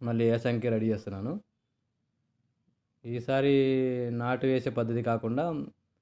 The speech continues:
వెదజల్లే పద్ధతిలో వేద్దామని డిసైడ్ అయ్యాను. ఆ, దానివల్ల ఈరోజు దమ్ము వేయించాను. దమ్ము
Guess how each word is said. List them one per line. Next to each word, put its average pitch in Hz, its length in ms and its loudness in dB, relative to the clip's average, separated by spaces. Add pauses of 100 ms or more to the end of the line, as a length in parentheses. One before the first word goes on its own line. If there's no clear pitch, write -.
(640)
వెదజల్లే 131 500 4
పద్ధతిలో 123 480 2 (1800)
వేద్దామని 131 520 2 (580)
డిసైడ్ 120 280 2
అయ్యాను. 107 280 0 (640)
ఆ, 120 60 -12 (1300)
దానివల్ల 120 360 -2
ఈరోజు 127 380 2 (260)
దమ్ము 117 240 0
వేయించాను. 113 400 -2
దమ్ము 120 360 -4